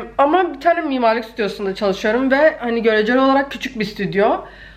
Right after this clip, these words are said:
Aynı zamanda onlar da biraz böyle freelance çalışıyor gibi. Ee, ve ben marketing yapıyorum. O yüzden benim ofiste olmam gerektiren çok bir şey yok. Sadece hani bir fikir danışmam gerekiyorsa falan gibi. Ee, o yüzden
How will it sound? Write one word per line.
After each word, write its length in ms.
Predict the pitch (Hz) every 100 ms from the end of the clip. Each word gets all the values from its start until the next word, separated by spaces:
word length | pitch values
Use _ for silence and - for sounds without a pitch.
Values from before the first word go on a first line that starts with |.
| -
Aynı 220 | 233 277
zamanda 440 | 294 302 311 311 370
onlar 420 | 254 240 247 254
da 120 | 233
biraz 280 | 196 190 175
böyle 160 | 196 190
freelance 520 | - 220 196 180 180
çalışıyor 520 | - 180 175 190 175
gibi. 180 | 175 214 339 415 - - - - - -
Ee, 380 | 254 247 233 226 - 240
ve 140 | 339
ben 180 | 302 320
marketing 420 | 269 254 254 226
yapıyorum. 360 | 185 185 202 202
O 80 | 240
yüzden 220 | 277 285
benim 220 | 302 294
ofiste 520 | 214 208 196 - 269
olmam 360 | 247 233 233 247
gerektiren 540 | 226 220 220 254 247
çok 280 | 247 247 -
bir 60 | -
şey 160 | 233
yok. 180 | 202 -
Sadece 300 | 254 233 233
hani 200 | 233 208
bir 60 | 220
fikir 300 | 226 - 202
danışmam 400 | 202 202 190 190
gerekiyorsa 440 | 190 190 190 269
falan 380 | 269 214 190 175
gibi. 200 | 170 214 381 - - - - - -
Ee, 200 | 262 262 262
o 120 | 302
yüzden 300 | 349 302 349